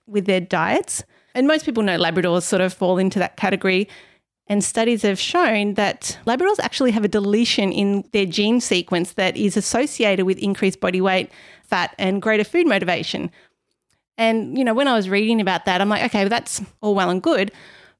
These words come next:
But people need to remember, because often people say, "Well, I've got a lab, so it's just automatically my dog's gonna be overweight." But, you know,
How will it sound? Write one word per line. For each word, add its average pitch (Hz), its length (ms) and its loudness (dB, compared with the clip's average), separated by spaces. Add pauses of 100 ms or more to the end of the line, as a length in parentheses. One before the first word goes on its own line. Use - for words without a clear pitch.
But - 220 -2
people 262 280 0
need 220 220 0
to - 140 -4
remember, 220 640 0 (220)
because 254 180 0
often 262 220 2
people 196 160 0
say, 214 100 0
"Well, 196 140 2
I've 180 100 -2
got 202 100 0
a 180 60 0
lab, 170 260 0
so 190 120 -2
it's 175 280 -2
just 170 220 -6 (640)
automatically 185 520 0
my 170 120 2
dog's 170 280 -2
gonna 175 140 0
be 170 120 0
overweight." 165 380 -2 (520)
But, - 280 -6
you 214 140 -6
know, 190 280 0